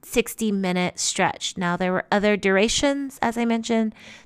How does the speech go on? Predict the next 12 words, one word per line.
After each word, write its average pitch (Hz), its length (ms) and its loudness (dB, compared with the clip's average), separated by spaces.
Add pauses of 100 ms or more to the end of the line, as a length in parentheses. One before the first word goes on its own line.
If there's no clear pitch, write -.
(100)
thirty, 214 720 6
ninety. 196 640 4
I - 80 0
think 240 280 -2
some 226 300 -2
places 202 480 -2
even 196 280 2
do, 185 160 0
like, - 160 -6
fifty 247 340 0
minutes. 220 420 -2 (920)
And 254 280 4